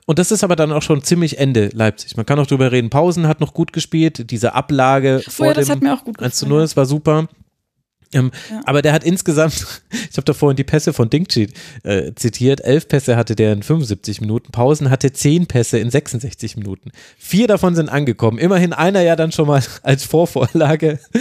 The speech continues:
Speaker 1: zum Tor, ja, als Vorlage sogar
Speaker 2: Okay.
Speaker 1: zum Tor. Aber das ist halt auch so irre. Also du lässt Pausen spielen neben Openda, es funktioniert eigentlich auch gut,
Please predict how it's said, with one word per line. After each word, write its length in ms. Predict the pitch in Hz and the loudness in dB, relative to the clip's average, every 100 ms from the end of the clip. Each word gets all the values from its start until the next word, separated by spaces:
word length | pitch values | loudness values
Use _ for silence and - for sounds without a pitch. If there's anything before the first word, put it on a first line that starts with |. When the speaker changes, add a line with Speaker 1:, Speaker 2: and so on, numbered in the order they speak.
| 262 202 | -2 -6
Speaker 1:
zum 220 | - 139 | -2 -2
Tor, 240 | 135 147 104 | 2 0 2
ja, 100 | 117 | 0
als 140 | 113 | -2
Vorlage 420 | - 165 110 92 | 0 0 0 -4
sogar 260 | 92 98 95 | -8 -4 -4
Speaker 2:
Okay. 260 | - 214 208 175 143 | -4 -12 -12 -16 -6
Speaker 1:
zum 180 | - 110 | -2 -2
Tor. 300 | 117 90 - | -2 -4 0
Aber 180 | 127 135 | 0 2
das 160 | 151 | 0
ist 140 | 180 190 | 0 -2
halt 140 | 180 | 0
auch 140 | 185 202 | -2 0
so 140 | 156 | 0
irre. 280 | 107 104 101 | 0 -2 0
Also 240 | 113 135 | 0 -2
du 200 | 139 - | -4 -4
lässt 280 | 135 180 - | 0 0 0
Pausen 360 | 160 165 160 135 | 0 0 0 -4
spielen 280 | - 202 | -2 0
neben 180 | 214 202 | 2 0
Openda, 340 | 190 190 196 196 | 0 0 0 0
es 100 | 139 | -2
funktioniert 540 | 139 131 135 160 208 | -4 0 0 2 2
eigentlich 320 | 151 165 160 - | 0 0 -2 -4
auch 180 | 131 | -6
gut, 260 | - 190 220 | -2 -2 -2